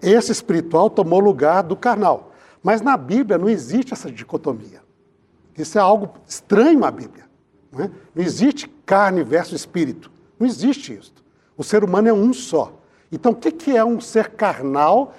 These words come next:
e o que que é um ser espiritual na Bíblia? O ser carnal é aquele que abandona Deus e anda na fraqueza e no pecado que caracteriza a sua carne. O ser espiritual é o mesmo ser humano,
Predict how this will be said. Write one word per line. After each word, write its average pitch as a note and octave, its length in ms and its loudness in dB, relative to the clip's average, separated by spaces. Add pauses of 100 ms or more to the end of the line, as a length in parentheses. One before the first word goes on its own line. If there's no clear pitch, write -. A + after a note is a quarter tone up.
(120)
e F#3 60 -8
o F3 40 -12
que G#3+ 120 -4
que A3 100 -10
é A3+ 60 2
um A3+ 80 -2
ser F#3+ 240 -6
espiritual G3+ 640 -2
na D#3 100 -4
Bíblia? A2+ 320 -16 (220)
O A#3+ 80 -4
ser C4+ 220 -2
carnal F#3+ 340 0
é A3 60 2
aquele G#3+ 240 -4
que A3 100 -8
abandona G3+ 500 -2
Deus E3+ 440 -6 (320)
e G3+ 160 0
anda A#3 400 2 (200)
na D#3+ 200 -4
fraqueza G#3 800 0
e G3+ 60 -8
no G#3 100 -2
pecado F3 540 -2
que A3 340 -8 (100)
caracteriza F#3 440 -4
a - 20 -6
sua G#3 160 -6
carne. D#3 300 -10 (360)
O G#3+ 80 -4
ser C4+ 220 -2
espiritual E3 720 -2 (160)
é G3+ 60 0
o G#3+ 60 2
mesmo A#3 300 0
ser G3 240 0
humano, D3+ 460 0